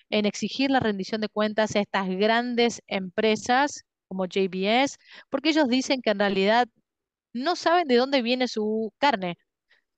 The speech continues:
eh, no saben cuáles son las cadenas de suministro que están involucrados. Tiene que ver con, ellos dicen, una tercerización, pero nosotros podemos tra-, traquear esto, podemos rastrear esto por satélites.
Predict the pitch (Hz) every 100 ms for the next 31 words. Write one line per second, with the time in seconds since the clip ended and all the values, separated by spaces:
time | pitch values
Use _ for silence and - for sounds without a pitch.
0 | _ 208 208 208 233 254 247 233 233 226
1 | 214 240 226 - 214 226 226 196 220 381
2 | - 196 190 196 185 175 175 175 175 160
3 | 170 - 247 262 240 262 285 247 254 269
4 | - 233 254 226 269 311 330 - 240 269
5 | 254 233 254 247 254 220 208 - 180 -
6 | 233 277 415 - 208 233 220 202 190 _
7 | _ _ - 190 220 226 233 - 285 220
8 | 214 202 190 - 233 226 220 277 208 185
9 | 196 330 339 240 190 180